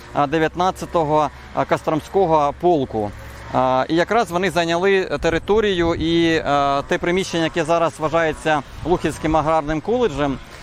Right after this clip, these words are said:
а, першочергово побудувалося як їхні казарми. А в цьому будинку, після того, як, е, в тисяча вісімсот вісімдесят четвертому році виїхала лікарня,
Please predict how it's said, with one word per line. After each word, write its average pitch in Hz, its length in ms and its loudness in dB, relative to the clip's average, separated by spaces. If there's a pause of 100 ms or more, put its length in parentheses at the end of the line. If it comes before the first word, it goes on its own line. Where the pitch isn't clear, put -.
(140)
а, 135 800 2 (240)
першочергово 175 640 2
побудувалося 160 760 0
як 156 360 2
їхні 147 300 -2
казарми. 131 520 0 (680)
А 143 80 4
в 143 100 -4
цьому 202 180 2
будинку, 180 420 0
після 160 260 -2
того, 165 280 2
як, 151 200 2 (100)
е, 143 160 2
в 127 60 -4
тисяча 156 340 -2
вісімсот 151 460 0 (300)
вісімдесят 156 340 0
четвертому 160 420 0
році 160 280 0
виїхала 139 640 2 (260)
лікарня, 151 580 2